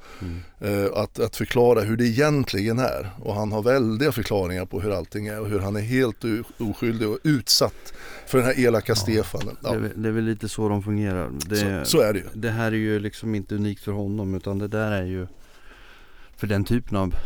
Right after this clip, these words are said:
Speaker 1: människor som gör så.
Speaker 2: Ja.
Speaker 1: De
Speaker 2: Jo, men så är det.
Speaker 1: vänder allting.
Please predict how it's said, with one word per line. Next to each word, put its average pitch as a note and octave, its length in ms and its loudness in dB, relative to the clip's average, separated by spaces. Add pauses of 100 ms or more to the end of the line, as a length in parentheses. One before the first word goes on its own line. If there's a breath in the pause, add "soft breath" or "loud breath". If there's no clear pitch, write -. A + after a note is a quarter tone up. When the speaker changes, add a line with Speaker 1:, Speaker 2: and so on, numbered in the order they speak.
(520 loud breath)
Speaker 1:
människor G2+ 460 -2
som F#2+ 220 -2
gör A2+ 140 -2
så. E2+ 240 -8 (200)
Speaker 2:
Ja. - 240 -4 (300)
Speaker 1:
De F#2+ 340 -6
Speaker 2:
Jo, E2+ 80 -4
men E2+ 80 -12
så - 120 -12
är G2+ 40 -4
det. G2+ 40 -2
Speaker 1:
vänder F#2+ 180 -2
allting. F#2+ 400 -4